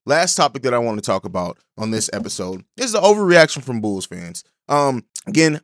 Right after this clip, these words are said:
I was out this weekend, didn't get to really respond to the Orlando game, but after the Orlando game and that, uh, Wendell Carter performance, you get so many Bulls fans, especially with Vooch being down,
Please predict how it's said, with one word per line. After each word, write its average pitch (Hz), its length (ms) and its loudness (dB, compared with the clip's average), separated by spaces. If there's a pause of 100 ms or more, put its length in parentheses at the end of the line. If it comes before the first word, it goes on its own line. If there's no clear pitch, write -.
I 123 80 4
was 139 140 4
out 143 160 6
this 143 120 -6
weekend, 127 520 -4
didn't 139 180 -2
get 131 160 -2
to 127 80 -8
really 127 240 2
respond 117 520 -2
to 123 200 -4
the 113 140 -4
Orlando 113 480 -2
game, 110 260 -4
but 110 100 0
after 147 280 2
the 143 100 0
Orlando 127 340 -2
game 117 220 -2
and 117 100 -2
that, 123 200 0 (320)
uh, - 120 4
Wendell 131 320 6
Carter 123 240 6
performance, 117 560 -6
you - 60 -12
get 117 160 -8
so 170 180 -4
many 165 160 -4
Bulls 120 360 0
fans, 113 220 -2
especially 175 380 -4
with 113 120 -6
Vooch 127 220 -2
being 123 240 -4
down, 110 360 -4